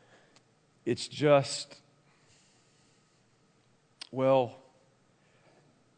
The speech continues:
it's just we left the hospital about an hour ago, and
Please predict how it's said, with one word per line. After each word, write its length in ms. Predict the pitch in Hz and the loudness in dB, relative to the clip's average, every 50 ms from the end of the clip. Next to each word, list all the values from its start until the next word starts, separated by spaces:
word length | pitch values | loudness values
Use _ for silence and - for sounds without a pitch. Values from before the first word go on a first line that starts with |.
| _ _ _ | _ _ _
it's 220 | - 127 127 - - | -4 -4 -4 -4 -6
just 280 | - 151 143 117 - | -4 -2 -2 -2 -2
we 140 | 123 131 131 | -2 0 0
left 320 | 123 131 131 127 117 - - | 4 4 4 4 4 0 -4
the 80 | 127 | -2
hospital 640 | 107 117 120 117 113 - - - 123 117 113 110 110 | 2 4 4 4 4 0 -6 -6 -4 -2 -2 -2 0
about 240 | 107 104 110 113 107 | 2 4 4 4 4
an 100 | 101 104 | 2 0
hour 380 | 104 107 107 107 107 104 101 | 0 2 0 0 0 -2 -4
ago, 460 | 104 98 95 104 101 101 101 101 95 95 | -4 -4 -4 -4 -2 -2 -2 -4 -4 -6
and 160 | 90 87 | -8 -10